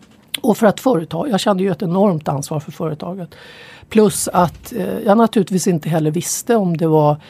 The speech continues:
om det var vi, sas, som så att säga hade gjort någonting som var fel. Och i efterhand med alla undersökningar så visade det sig att så var det absolut inte.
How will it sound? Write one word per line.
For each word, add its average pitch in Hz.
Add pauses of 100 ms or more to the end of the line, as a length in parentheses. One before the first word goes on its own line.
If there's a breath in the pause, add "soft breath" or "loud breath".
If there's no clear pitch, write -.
(360 loud breath)
om 180
det 165
var 156
vi, 185 (160)
sas, -
som 165
så -
att 156
säga 160
hade 156
gjort 160
någonting 165
som 165
var 160
fel. 180
Och 190
i 190
efterhand 170
med 180
alla 170
undersökningar 156
så 180
visade 175
det 151
sig 175
att 151
så -
var 170
det 175
absolut 165
inte. 170